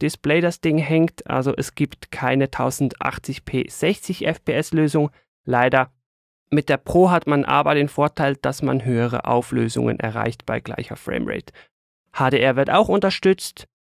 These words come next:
Ja, funktioniert gut, nicht das beste H D R, aber ist schick. So, das mal vorweg. Hier,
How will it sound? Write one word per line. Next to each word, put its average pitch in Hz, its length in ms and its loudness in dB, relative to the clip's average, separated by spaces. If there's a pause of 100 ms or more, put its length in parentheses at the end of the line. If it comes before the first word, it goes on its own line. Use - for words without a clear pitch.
(180)
Ja, 156 380 6
funktioniert 156 560 0
gut, 277 260 4
nicht 196 220 2
das 170 140 -4
beste 185 320 0
H 175 100 4
D 180 100 0
R, 160 320 4
aber 123 220 -2
ist - 140 -4
schick. - 340 -6 (360)
So, 135 140 -2
das 123 200 -2
mal - 100 -6
vorweg. 123 420 0
Hier, 196 540 4